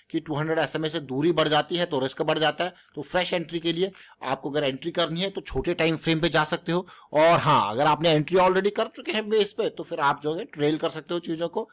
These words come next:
और फ्रेश एंट्री के लिए छोटे टाइम फ्रेम के हिसाब से फिर वहां पे लो रिस्क की अपॉर्चुनिटी को फिर आप ग्रैब कर सकते हो। क्योंकि अगर यहाँ पे आप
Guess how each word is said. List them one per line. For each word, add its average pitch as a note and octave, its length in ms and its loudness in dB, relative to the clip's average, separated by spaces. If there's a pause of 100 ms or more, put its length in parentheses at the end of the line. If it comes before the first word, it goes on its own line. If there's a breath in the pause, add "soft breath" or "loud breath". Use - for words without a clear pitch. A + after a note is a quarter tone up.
(180 soft breath)
और D#3 120 -2
फ्रेश D#3+ 240 -4
एंट्री E3 260 -4
के F3+ 100 0
लिए B3+ 300 0 (240 soft breath)
छोटे A3+ 240 0
टाइम D#3+ 200 2
फ्रेम C#3+ 200 -2
के B2+ 80 -4
हिसाब A2+ 200 -6
से B2+ 140 -10
फिर C3+ 140 -4
वहां A#2 140 -6
पे F3 100 -6
लो D3 180 -2
रिस्क B2+ 200 -6
की B2+ 160 -8
अपॉर्चुनिटी A#2+ 500 -6
को B3+ 80 -6
फिर - 200 -6
आप A2 140 -6
ग्रैब F#2 180 -6 (100)
कर F#2 80 -14
सकते A2+ 260 -14
हो। C#3+ 40 -14
क्योंकि D#3+ 200 -4
अगर E3 180 2
यहाँ D3+ 160 2
पे E3+ 100 0
आप E3 160 -2